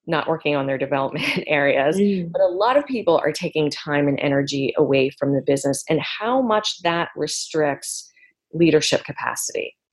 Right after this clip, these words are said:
Speaker 1: So this is really important stuff when you look at scaling a business. So many businesses are concerned with how are we going to grow or how,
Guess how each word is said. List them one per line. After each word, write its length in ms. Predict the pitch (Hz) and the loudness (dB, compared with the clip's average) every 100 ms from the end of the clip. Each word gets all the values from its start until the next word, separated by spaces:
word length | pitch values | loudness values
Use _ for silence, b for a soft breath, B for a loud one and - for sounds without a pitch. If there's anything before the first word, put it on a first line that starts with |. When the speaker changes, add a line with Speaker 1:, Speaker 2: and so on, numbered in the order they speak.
| b b _ | b b _
Speaker 1:
So 520 | - 180 160 156 156 165 | 0 4 6 4 4 4
this 240 | 226 - | 2 4
is 160 | 240 190 | 0 2
really 400 | 185 190 185 170 | 4 4 4 2
important 520 | 160 - 165 147 147 | 0 -4 -6 -4 -6
stuff 440 | - - 151 147 - | -4 0 0 0 -2
when 200 | 147 143 | 0 0
you 200 | 147 156 | -2 0
look 280 | 240 349 | 0 2
at 280 | 180 151 147 b b b _ - | 2 2 0 b b b _ -8
scaling 600 | - - 196 202 220 220 | -4 0 4 4 4 2
a 40 | 185 | 4
business. 520 | 180 240 226 92 - | 4 4 0 -2 0
So 220 | - 175 | 2 2
many 460 | 190 190 185 156 - | 2 2 0 -2 -2
businesses 440 | 160 175 196 180 160 | -2 0 0 0 0
are 80 | 147 | -2
concerned 460 | 160 147 170 180 | -6 -4 0 2
with 120 | 156 | 2
how 180 | 156 175 | 0 2
are 100 | 190 | 4
we 140 | 208 190 | 4 2
going 220 | 180 180 | 2 0
to 60 | |
grow 360 | 165 156 165 160 | 0 0 2 2
or 120 | 143 | 2
how, 320 | 147 170 190 | 0 0 0